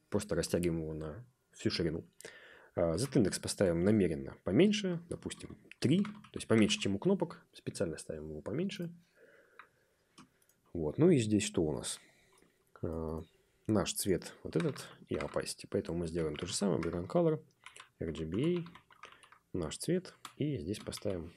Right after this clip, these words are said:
сколько там, ноль шесть? Да, э, ноль шесть.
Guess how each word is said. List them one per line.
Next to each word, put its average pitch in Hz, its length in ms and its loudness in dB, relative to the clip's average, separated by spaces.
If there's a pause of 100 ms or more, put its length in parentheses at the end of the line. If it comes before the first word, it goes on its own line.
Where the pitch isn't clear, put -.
сколько 131 240 -4
там, 98 240 -2
ноль 82 180 -6
шесть? - 480 -8 (400)
Да, 78 140 -8 (840)
э, 78 200 -4
ноль 165 180 0
шесть. - 360 -12